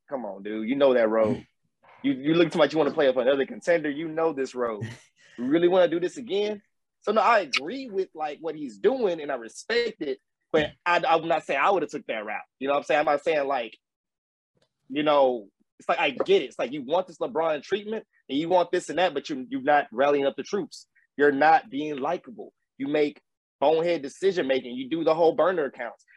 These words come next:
Speaker 1: You're not making yourself want people to be around you. So it's,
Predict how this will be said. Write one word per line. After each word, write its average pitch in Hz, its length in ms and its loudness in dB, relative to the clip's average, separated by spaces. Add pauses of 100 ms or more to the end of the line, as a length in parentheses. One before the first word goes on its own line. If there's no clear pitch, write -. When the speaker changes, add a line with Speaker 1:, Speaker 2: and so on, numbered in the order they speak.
(180)
Speaker 1:
You're 147 120 -4
not 175 220 2
making 185 280 0
yourself 170 340 0
want 165 280 0
people 160 200 -12
to 151 60 -4
be 170 180 -4
around 151 640 0
you. 101 140 -16 (540)
So 143 220 -2
it's, - 360 -10